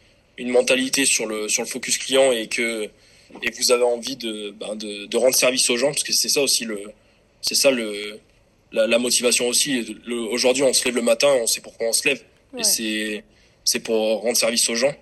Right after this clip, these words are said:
Speaker 1: Et voilà, après, ça paye, hein. Si vous êtes vraiment sur le focus client, que vous avez quelque chose, que vous faites bien les choses, que vous mettez un petit peu de process en place, ben,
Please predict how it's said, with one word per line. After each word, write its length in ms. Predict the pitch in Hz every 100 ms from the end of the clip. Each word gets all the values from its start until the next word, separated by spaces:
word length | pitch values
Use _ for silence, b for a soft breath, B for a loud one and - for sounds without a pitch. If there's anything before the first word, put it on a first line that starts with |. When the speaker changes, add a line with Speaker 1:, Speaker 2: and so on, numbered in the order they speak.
| _ _ -
Speaker 1:
Et 200 | 110 104
voilà, 160 | 113 -
après, 180 | -
ça 140 | - -
paye, 180 | 139 117
hein. 80 | - _ b b -
Si 160 | -
vous 160 | 113 117
êtes 80 | 113
vraiment 200 | 117 127
sur 140 | 120
le 40 | 117
focus 280 | 120 131
client, 340 | - 135 139 131
que 40 |
vous 60 | 117
avez 160 | 110
quelque 200 | 113 117
chose, 420 | - 131 117 107 - b b
que 100 | -
vous 60 | 131
faites 180 | 139 131
bien 120 | 135
les 120 | 131
choses, 420 | - 151 143 117 _ B B B -
que 100 | 120
vous 120 | 120
mettez 200 | 123 131
un 80 | 127
petit 120 | -
peu 100 | 131
de 60 |
process 340 | - 117 123 -
en 80 | 110
place, 300 | 135 143 113
ben, 180 | 107